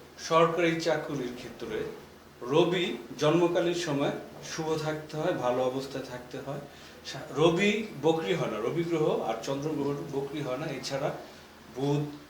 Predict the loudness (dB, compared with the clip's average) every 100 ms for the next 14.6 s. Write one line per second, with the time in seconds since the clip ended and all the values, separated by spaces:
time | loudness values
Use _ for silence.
0 | -12 -6 -4 -4 0 2 2 0 -2 0
1 | 0 -2 -6 -6 -4 -2 -2 -4 -4 0
2 | 2 2 2 2 0 0 -2 0 0 2
3 | 0 2 0 -2 -4 -4 0 0 0 0
4 | 0 2 0 0 -2 -2 -2 -4 -4 -2
5 | 0 0 -2 -6 -4 -2 0 -2 -4 -8
6 | -14 -16 -16 -18 -6 2 4 4 4 4
7 | 4 2 2 2 0 0 0 -2 -8 -18
8 | -20 -14 0 2 4 2 0 -6 -6 0
9 | 4 4 2 2 0 6 6 6 4 4
10 | 4 2 0 2 4 4 2 -2 -2 -4
11 | 2 2 4 4 2 0 -6 -6 -8 -8
12 | -8 -4 -4 0 0 0 -4 -6 -6 -6
13 | -8 -6 -6 -4 -4 -6 -8 -4 -4 -2
14 | -6 -6 -2 -2 0